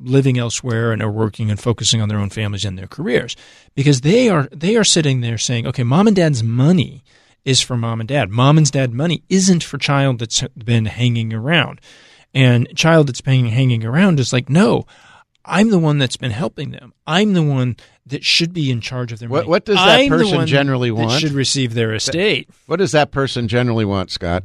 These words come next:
Speaker 1: They want mom and dad's estate.
Speaker 2: Well, they, but specifically the house.
Speaker 1: Uh, that is
Speaker 2: A,
Speaker 1: correct.
Speaker 2: a, a most, I mean, overwhelmingly, <laughs> and we, like you said,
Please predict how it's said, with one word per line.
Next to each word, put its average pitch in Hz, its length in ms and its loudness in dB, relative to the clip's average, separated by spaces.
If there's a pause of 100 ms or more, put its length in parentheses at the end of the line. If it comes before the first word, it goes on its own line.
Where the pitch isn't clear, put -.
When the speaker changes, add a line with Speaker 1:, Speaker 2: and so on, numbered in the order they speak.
Speaker 1:
They 135 200 -6
want 98 260 -6
mom 101 220 2
and 139 80 6
dad's 170 260 2
estate. 330 380 -8 (260)
Speaker 2:
Well, 117 160 0
they, 120 200 -4 (100)
but 123 120 -2
specifically 117 920 0 (140)
the 92 160 -2
house. 78 580 -8 (420)
Speaker 1:
Uh, - 80 -2 (800)
that 113 140 -2
is 120 140 -2
Speaker 2:
A, - 20 -10
Speaker 1:
correct. 147 340 0
Speaker 2:
a, 143 200 2
a 143 60 2
most, 135 460 -6
I 131 80 -4
mean, 127 280 0 (100)
overwhelmingly, 151 920 0
<laughs> - 0 -
and 123 100 4
we, 127 280 2
like 139 220 0
you 135 100 -2
said, 107 280 -2